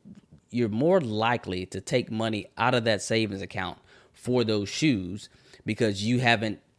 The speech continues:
specifically stated what that thousand dollars is for. You just have it in savings, right? That was just one of those things, one of my pet peeves, one of those things that I've learned. And ever since I've been able to change, change that, and it sounds like it's not that big of a deal,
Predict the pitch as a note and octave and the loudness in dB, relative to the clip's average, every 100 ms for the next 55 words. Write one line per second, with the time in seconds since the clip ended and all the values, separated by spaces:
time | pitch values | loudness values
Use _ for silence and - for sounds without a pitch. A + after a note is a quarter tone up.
0 | _ - - - B2 - A#3 C3+ A2 G#2+ | _ -10 -6 -4 -2 -2 0 0 0 -2
1 | - B2+ G#2+ - G2 B2 - F#2+ - G2+ | 2 2 2 -2 -2 -2 0 -2 -2 0
2 | A2 G#2 F#2 F#2+ F#2 D2+ F2 E2+ - A2+ | 2 2 -2 -4 -4 -4 -8 -12 -8 -4
3 | E2+ - - _ _ G#2 G2 F#2 F#2+ F2+ | -4 -6 -16 _ _ -10 -8 -4 -2 -2
4 | F#2+ - - _ _ _ F2+ - G#2+ F2+ | -4 -12 -18 _ _ _ -14 -2 0 0
5 | - - - - _ _ _ _ - F#2 | -4 -18 -20 -20 _ _ _ _ -6 -4
6 | G2 - - G2 G#2 G#2 F#2+ D#2+ F#2 A2 | -4 -10 -10 -2 -2 0 -2 -4 -2 2
7 | A#2+ G#2+ G#2+ G2+ A2+ G2 A2+ D#3 C3+ - | 4 4 2 2 -2 -2 0 2 0 0
8 | - - - A2+ G2 B2 C#3+ C3 B2+ A#2 | -2 -2 -2 -2 0 0 0 -2 0 0
9 | G#2+ G#2+ F#2 G2 G#2+ A2 G2+ G2 - - | 2 0 0 -2 0 0 -4 -8 -14 -20
10 | _ G#2+ A2 E2+ F2 - - C#3+ D3+ - | _ -6 -6 -8 -16 -4 2 4 4 2
11 | C3 A#2 G#2+ A#2 A2+ G#2 E2+ - - B2+ | 2 2 2 2 2 0 -2 -2 2 2
12 | B2+ G#2 G#2 - - D#3+ D#3 G#2+ F2+ B2+ | 2 0 -6 -10 -4 2 2 2 0 -2
13 | - A3 A3+ E3+ C#3+ A#2+ C3+ B2+ - G#2 | -2 -2 0 -2 -4 -4 -2 0 0 -2
14 | F#2+ G#2 F#2+ F2 F2+ F2+ | -2 -4 -2 -6 -8 -8